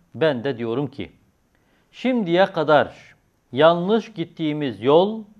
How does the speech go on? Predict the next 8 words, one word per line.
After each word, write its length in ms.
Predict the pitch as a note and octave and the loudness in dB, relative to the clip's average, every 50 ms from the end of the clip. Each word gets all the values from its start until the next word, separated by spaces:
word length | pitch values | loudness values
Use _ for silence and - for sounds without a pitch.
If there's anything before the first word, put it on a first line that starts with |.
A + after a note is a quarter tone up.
| _ _ _ _ _ | _ _ _ _ _
hem 240 | - D3+ D#3+ D3+ C#3 | -6 -4 -4 -4 -2
yüz 280 | D#3 G3+ G#3 D#3+ - | -2 -2 -2 -2 -2
derece 340 | D#3 D3 C#3 C3+ A#2 C#3+ C#3 | -4 -4 -4 -4 -6 -6 -8
muhal, 380 | C#3 C3+ A#2+ C3+ C#3+ A#2+ F2+ - - - | -6 -6 -4 -2 -2 -2 -4 -6 -14 -16
mümkün 460 | E3 G#3+ A3+ - - C#4 C4 B3 G3+ | -12 -12 -12 -10 -8 -8 -6 -4 -4
değil." 240 | F3 C#3+ A2+ F#2+ A#2 | -4 -4 -4 -6 -6
Yani 280 | D3+ F3 D#3+ B2 - - | -6 -6 -8 -10 -8 -8
tabiatın 720 | F3+ F#3+ F3+ G#3 G3+ F#3+ F#3 F#3+ - F3 E3 C3 G2 - | -8 -6 -4 -2 -2 -2 -2 -4 -6 -8 -8 -8 -10 -14